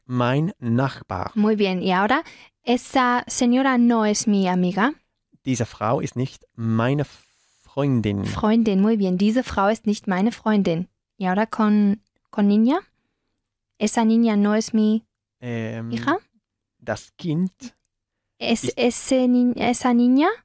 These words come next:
Speaker 2: dieses Kind.
Speaker 1: Dieses Kind, pardon.
Speaker 2: Dieses
Speaker 1: Dieses
Speaker 2: Kind.
Speaker 1: Kind ist nicht meine Tochter.
Speaker 2: Muy bien. Y ahora con sein.
Speaker 1: Bien. Äh, dieser Mann ist nicht sein Nachbar.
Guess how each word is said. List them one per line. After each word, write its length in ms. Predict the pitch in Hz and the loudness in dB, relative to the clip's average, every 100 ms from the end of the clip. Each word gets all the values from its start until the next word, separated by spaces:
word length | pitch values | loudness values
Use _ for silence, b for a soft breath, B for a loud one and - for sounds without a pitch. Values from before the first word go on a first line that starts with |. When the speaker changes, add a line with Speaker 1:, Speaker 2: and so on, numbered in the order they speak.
| _ _ | _ _
Speaker 2:
dieses 720 | 196 226 240 220 190 180 - - | -2 2 2 2 0 -2 -6 -6
Kind. 200 | 185 170 | -2 -2
Speaker 1:
Dieses 260 | 123 - | -2 -4
Kind, 240 | - 104 - | -4 -6 -4
pardon. 160 | 151 | 0
Speaker 2:
Dieses 340 | 220 226 226 - | 2 2 0 0
Speaker 1:
Dieses 80 | - | 0
Speaker 2:
Kind. 120 | 180 175 196 | 0 0 -2
Speaker 1:
Kind 100 | - _ _ _ - | -10 _ _ _ -20
ist 160 | - | -8
nicht 280 | 131 160 - _ - | -6 -6 -8 _ -8
meine 540 | 110 110 123 131 135 _ _ _ - | -4 0 0 -2 -4 _ _ _ -8
Tochter. 520 | 120 127 - - - _ | -6 -6 -10 -18 -18 _
Speaker 2:
Muy 220 | 220 233 | 0 0
bien. 240 | 240 202 190 | 0 0 0
Y 100 | 185 | 0
ahora 240 | 214 269 | 2 0
con 260 | 277 247 196 | 0 0 2
sein. 500 | 202 185 175 165 - _ _ | 0 0 -2 -4 -6 _ _
Speaker 1:
Bien. 220 | - 104 - _ _ _ _ _ _ - | -8 -8 -8 _ _ _ _ _ _ -8
Äh, 460 | 123 117 113 113 | -4 -2 0 -2
dieser 240 | 110 127 123 | -2 -4 -2
Mann 200 | 113 143 | -2 -2
ist 180 | - 120 | -4 -4
nicht 340 | 131 - _ _ _ _ _ _ _ | -4 -6 _ _ _ _ _ _ _
sein 540 | 110 107 113 120 127 131 | -20 -6 -2 0 -2 -4
Nachbar. 800 | 113 110 110 107 - - 87 | -6 -4 -2 -4 -8 -14 -12